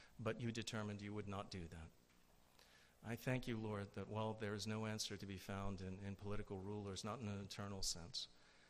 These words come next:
there is the answer to all of our needs in Christ. I pray, therefore, Lord, that we would bow before you, that we would accept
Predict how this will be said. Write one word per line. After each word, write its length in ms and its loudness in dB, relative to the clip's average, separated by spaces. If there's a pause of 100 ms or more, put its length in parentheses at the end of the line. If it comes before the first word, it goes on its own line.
(300)
there 260 6
is 460 4 (340)
the 100 4
answer 260 4
to 140 -2
all 160 6
of 100 0
our 120 2
needs 380 0
in 80 -2
Christ. 580 -6 (240)
I 60 2
pray, 260 6
therefore, 340 6
Lord, 300 0
that 120 -4
we 140 0
would 220 0 (400)
bow 320 8
before 400 2
you, 220 2 (480)
that 100 -2
we 120 4
would 140 4
accept 600 6